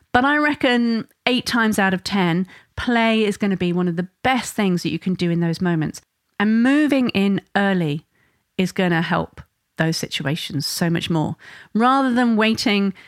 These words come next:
to hope that it magically improves and, "Oh God, I'll just get to it into a mi-, you know, in a minute when I finish making dinner," or whatever it is. If you can move in early with connection, with play, you're gonna stop that whole cycle escalating and getting really out of control, because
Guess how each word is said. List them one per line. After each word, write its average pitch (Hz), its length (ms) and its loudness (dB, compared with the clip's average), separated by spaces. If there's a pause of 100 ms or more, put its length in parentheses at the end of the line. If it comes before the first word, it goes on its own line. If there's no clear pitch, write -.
(140)
to 190 240 0
hope 185 340 0
that 185 140 0
it - 160 -2
magically 220 800 0
improves 180 720 0
and, 170 200 0
"Oh 175 200 -2
God, 156 180 -4
I'll 156 120 -4
just 175 180 -10
get - 180 -6
to 180 100 -6
it - 60 -2
into 170 220 -4
a - 20 -2
mi-, 165 140 -2 (120)
you 175 120 0
know, - 120 -2
in 185 180 0
a 175 80 0
minute 180 220 -2
when 180 120 2
I 180 40 2
finish 202 340 -2
making 196 320 -2
dinner," 190 280 2
or 180 80 2
whatever 180 260 0
it 185 100 0
is. 165 220 -2 (480)
If - 140 -4
you 254 180 2
can 285 220 0
move 262 240 0
in 240 220 2
early 170 480 0
with 190 340 -2
connection, 175 640 -2
with 196 360 -2
play, 170 420 -2 (320)
you're 233 140 0
gonna 247 180 0
stop - 520 -2
that 185 200 0
whole 180 240 -2
cycle 175 640 -2
escalating 170 720 -2
and 170 160 0
getting 165 380 0
really 165 320 0
out 156 160 0
of 165 100 -4
control, 156 380 -2
because 247 340 -2